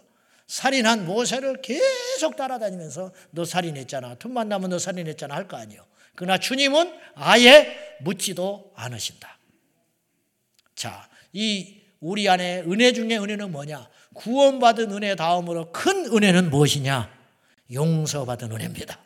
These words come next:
제가 용서받았기 때문에 뻔뻔하게 이 자리에 있는 거예요. 여러분도 용서받았기 때문에 이 자리에 있는 거예요. 우리 중에 어느 누구도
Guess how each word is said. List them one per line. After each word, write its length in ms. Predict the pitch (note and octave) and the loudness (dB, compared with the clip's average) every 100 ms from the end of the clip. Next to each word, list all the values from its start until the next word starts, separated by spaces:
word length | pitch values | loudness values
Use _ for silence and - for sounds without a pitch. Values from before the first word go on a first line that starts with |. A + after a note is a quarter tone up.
| _ _ _ _ - - - - - - | _ _ _ _ -20 -20 -20 -20 -20 -14
제가 320 | - F#3+ G3+ | -6 -2 0
용서받았기 640 | G#3 A#3+ A#3 A3+ A#3 A#3 | 2 2 4 6 6 2
때문에 280 | A#3+ A#3 A#3+ | -4 -2 -2
뻔뻔하게 500 | A#3+ C4 B3 A#3 A#3 | -2 -2 0 0 0
이 60 | G#3+ | 2
자리에 200 | A3 F#3 | 2 0
있는 240 | D3+ D3 | -6 -12
거예요. 160 | A#2 - _ _ _ - _ _ - D#3+ | -14 -20 _ _ _ -20 _ _ -8 0
여러분도 500 | A3+ C4 B3+ B3+ A3 | 4 4 4 2 4
용서받았기 640 | B3+ C4 C4 A3+ C4 C#4 | 2 4 4 6 4 0
때문에 300 | C4 C4 C4+ | 0 2 2
이 80 | B3 | 6
자리에 240 | C#4 C4+ | 6 6
있는 220 | B3 D4+ D#4+ | 4 6 12
거예요. 280 | C#4 C#3+ A2+ - - - - - - - - - - - | 12 10 -6 -14 -20 -20 -20 -20 -20 -20 -20 -20 -20 -10
우리 240 | E3+ D4 D#4 | 2 6 6
중에 200 | D#4+ D#4+ | 10 12
어느 180 | E4+ G4+ | 10 10
누구도 560 | G4 F4 D#4+ C4 - | 4 4 4 2 0